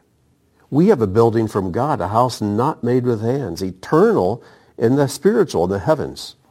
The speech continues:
Whenever the, the, the scriptures use the term the heavens, especially Paul in his writings,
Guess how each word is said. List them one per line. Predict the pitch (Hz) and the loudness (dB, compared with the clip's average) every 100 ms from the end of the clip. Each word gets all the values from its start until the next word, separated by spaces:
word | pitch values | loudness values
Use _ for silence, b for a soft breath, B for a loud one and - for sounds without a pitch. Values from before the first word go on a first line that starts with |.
| b b b | b b b
Whenever | 127 147 240 214 B B B | 2 4 4 2 B B B
the, | 123 143 135 131 127 127 | 4 4 6 4 4 0
the, | 143 117 - | -2 -4 -2
the | 127 113 | 0 0
scriptures | - - 156 - 117 | -2 0 0 2 0
use | 110 107 | 0 -4
the | 107 | -8
term | - 117 104 | -2 -2 0
the | 101 | -4
heavens, | - 110 90 82 87 101 - - b b b | -4 -4 -4 -6 -8 -12 -16 -20 b b b
especially | 110 139 143 143 | -6 -2 -2 -2
Paul | 101 - - 117 98 87 | -4 -6 -2 2 2 0
in | 85 | -4
his | 98 101 | -4 -4
writings, | 95 87 85 76 73 - | -4 -4 -4 -6 -12 -16